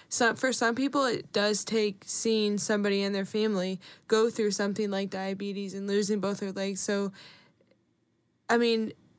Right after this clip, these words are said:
just look at your family, for example. Anybody can do it, you know? I mean, my family hasn't really been overweight, but you can use that as a motivator, you know, to,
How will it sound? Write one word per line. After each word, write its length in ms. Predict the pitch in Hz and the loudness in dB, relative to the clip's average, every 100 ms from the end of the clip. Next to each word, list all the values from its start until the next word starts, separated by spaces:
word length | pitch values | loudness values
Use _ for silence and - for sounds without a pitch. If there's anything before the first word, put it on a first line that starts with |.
| 202 | -10
just 300 | - 254 - | -2 0 0
look 160 | 262 262 | 0 0
at 80 | 269 | 0
your 140 | 240 | 0
family, 480 | - 233 233 220 214 | 2 0 2 0 -2
for 180 | 202 214 | -2 -2
example. 480 | 196 208 208 214 208 | 0 -2 0 -2 0
Anybody 480 | 220 247 220 202 | 2 2 2 0
can 160 | 190 202 | 0 -2
do 220 | 202 214 | 0 0
it, 240 | 208 208 220 | 0 -2 -2
you 100 | 208 | -2
know? 300 | 202 208 202 | 0 0 0
I 260 | - 208 | 0 2
mean, 360 | 208 202 202 196 - _ _ - - - | 0 -2 -4 -6 -12 _ _ -20 -20 -2
my 120 | 233 | 0
family 320 | 233 262 240 | 2 2 2
hasn't 260 | 233 226 214 | 2 2 2
really 160 | 208 208 | 2 2
been 160 | 208 | 2
overweight, 500 | 202 196 208 214 233 | 0 0 0 2 2
but 140 | 226 202 | 0 0
you 140 | 214 | 0
can 160 | 214 220 | 0 0
use 240 | 220 220 | 0 2
that 180 | 220 208 | 2 2
as 220 | 208 208 | 2 0
a 40 | |
motivator, 600 | 202 208 226 190 185 190 | 2 2 0 0 -2 -2
you 100 | 196 | -2
know, 180 | 196 196 | -4 -4
to, 100 | 202 | -2